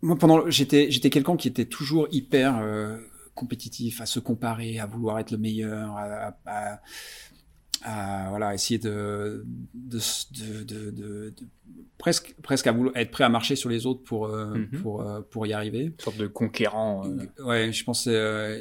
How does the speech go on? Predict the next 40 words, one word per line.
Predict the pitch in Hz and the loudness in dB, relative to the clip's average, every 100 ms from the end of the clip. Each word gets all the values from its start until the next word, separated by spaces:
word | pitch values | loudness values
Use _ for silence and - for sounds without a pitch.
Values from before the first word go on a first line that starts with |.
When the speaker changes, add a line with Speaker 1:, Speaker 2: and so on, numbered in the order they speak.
| - | -8
Speaker 1:
et, | 113 113 113 113 107 | -6 -4 -6 -6 -6
et | 110 | -8
bon, | - 107 | -10 -12
je | - | -8
pense | 110 | -4
que | |
ça | 107 | -2
vient | 110 | -2
aussi | 107 117 | -2 -2
un | 110 | 0
peu | 110 | 0
avec | 110 | 2
la | 110 | 2
ma-, | 113 120 | 0 0
maturité, | 113 - 117 117 131 | -4 -2 -2 2 2
mais | 110 | 2
je | |
pense | - 135 | -2 -6
qu'on, | 110 107 104 117 | -4 -4 -6 -6
on | 110 | -4
apprend | 107 - 123 123 120 | -4 -2 0 2 2
justement | 107 - 113 120 | -4 -6 -2 -2
à, | 107 | -2
à, | 110 - 117 117 117 - - - - | -4 -6 -8 -10 -12 -16 -20 -20 -12
à | 113 | -8
travailler | - 120 120 | 2 4 4
en, | 120 117 | 4 0
à | 117 | -4
plus | - 127 | -6 0
en | 123 | 2
équipe | 117 117 131 - - - | 2 4 0 0 -18 -8
et | |
moins | 110 117 120 | 0 2 4
Speaker 2:
Mhm. | |
Speaker 1:
les | 110 | 2
uns | 113 | 0
contre | 113 110 110 | -4 -6 -4
les | 107 | -4
autres, | 117 120 - - | -4 -8 -12 -14
euh, | 120 101 | -10 -8